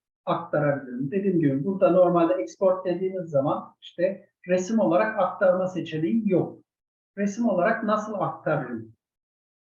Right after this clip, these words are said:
derseniz şuradan save as dediğimizde de yine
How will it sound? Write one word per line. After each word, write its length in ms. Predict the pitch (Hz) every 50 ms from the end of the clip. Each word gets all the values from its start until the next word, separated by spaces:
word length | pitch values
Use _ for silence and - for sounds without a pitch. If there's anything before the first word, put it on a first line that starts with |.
| _ _ _ _ _ _ _ _ _ _ _
derseniz 720 | - 160 156 156 147 - - - 143 139 165 - - - - _ _ _
şuradan 400 | - - - 151 147 147 143 143
save 360 | 143 - - 202 196 190 185
as 200 | 175 175 - -
dediğimizde 640 | 170 165 165 170 165 165 165 165 165 - - 165 151
de 60 | 151
yine 460 | 131 127 131 131 143 - 101 - -